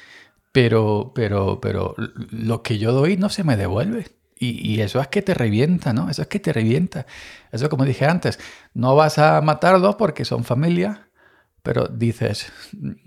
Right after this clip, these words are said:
"¿Por qué? <laughs> ¿Por qué?". Pero sí te, te daban ganas de coger un escobón de rama, de estos que se barrían antes de los corrales, de los colgadizos, las cabras,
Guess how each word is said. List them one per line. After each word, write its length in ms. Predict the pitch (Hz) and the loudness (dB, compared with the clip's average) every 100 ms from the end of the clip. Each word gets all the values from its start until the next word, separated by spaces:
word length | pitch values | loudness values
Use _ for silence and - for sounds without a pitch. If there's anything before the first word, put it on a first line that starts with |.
| 143 - - - 131 131 | -10 -10 -10 -10 -12 -8
"¿Por 200 | 127 107 | -6 -6
qué? 460 | - 131 208 - _ - - - - | 2 4 2 -2 _ -8 -8 -8 -14
<laughs> 420 | _ _ - - | _ _ -20 -6
¿Por 180 | 127 - | -6 -2
qué?". 160 | - 175 | -2 0
Pero 200 | 170 120 | 0 0
sí 140 | 127 | -2
te, 300 | 156 160 - - - 160 135 | -4 -6 -8 -14 -10 -8 -4
te 180 | 127 131 | 2 4
daban 220 | 143 156 | 4 2
ganas 280 | 180 156 113 | 2 2 2
de 120 | 110 | 0
coger 240 | 107 127 | 0 0
un 120 | 139 151 | 2 2
escobón 400 | - 165 170 156 | 2 4 4 4
de 80 | |
rama, 420 | 156 165 175 185 180 | 4 4 4 2 0
de 80 | |
estos 180 | 139 - | -2 -2
que 100 | 139 | -2
se 80 | 143 | 2
barrían 340 | 135 143 147 | 2 2 0
antes 180 | 143 135 | 2 2
de 60 | 135 | 0
los 60 | |
corrales, 420 | - 135 135 135 123 | 0 0 4 4 4
de 80 | |
los 80 | 120 | 2
colgadizos, 480 | - 135 123 131 127 | 2 0 2 0 -2
las 100 | 127 | -6
cabras, 300 | - 147 - | -4 -6 -6